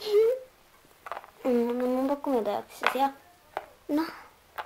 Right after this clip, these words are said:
Oot aika salaperäinen tyyppi. Onko vai? No kyllä oo.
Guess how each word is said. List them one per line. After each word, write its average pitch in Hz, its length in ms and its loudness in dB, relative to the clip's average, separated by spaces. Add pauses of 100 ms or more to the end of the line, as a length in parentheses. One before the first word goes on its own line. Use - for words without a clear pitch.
(360)
Oot - 240 -8
aika 285 140 0
salaperäinen 226 580 0
tyyppi. 202 340 -10 (1160)
Onko 262 240 2
vai? 269 200 -2 (2000)
No 269 240 12
kyllä 320 560 12
oo. 254 440 10